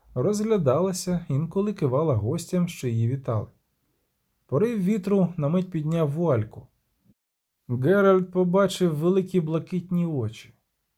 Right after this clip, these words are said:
Побачив, як ті очі знаходять серед натовпу Литту Нейт. І як у тих очах запалюється ненависть, чиста,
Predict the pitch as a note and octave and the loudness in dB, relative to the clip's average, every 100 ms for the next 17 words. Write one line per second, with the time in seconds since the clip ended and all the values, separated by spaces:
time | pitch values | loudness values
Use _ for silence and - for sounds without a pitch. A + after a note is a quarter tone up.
0 | _ _ - A2+ B2+ E3 F3+ G3 G3 - | _ _ -6 0 0 2 2 0 0 -2
1 | F3 C#3 - G3+ F#3+ - _ - A#2+ B2+ | 0 0 0 -4 -6 -14 _ -8 -4 -2
2 | A2+ B2+ C#3 F#3 F#3 D3+ C3 A#2 A#2+ C3+ | -2 0 0 0 0 -2 -2 0 0 -2
3 | E3+ - E3+ C3 C3 F#3+ G3+ D#3+ A2 - | -6 -2 0 0 0 -2 0 0 0 -4
4 | _ _ _ _ _ _ _ - B2+ C3 | _ _ _ _ _ _ _ -6 -2 2
5 | E3 E3 E3 E3 E3 D3+ D#3 - G3 B2 | 2 2 0 0 -2 0 -2 2 2 2
6 | - _ _ _ _ A#2 A#2 C3 E3+ G#3+ | -2 _ _ _ _ -6 -2 -2 -2 0
7 | G#3+ G3+ F#3 F#3 F3+ F3 F3 G3 E3 A2 | 2 4 2 2 0 2 2 2 2 0
8 | G#2+ - - _ _ _ _ _ - F#3 | -2 -10 -20 _ _ _ _ _ -4 0
9 | F#3+ - - | 0 -2 -12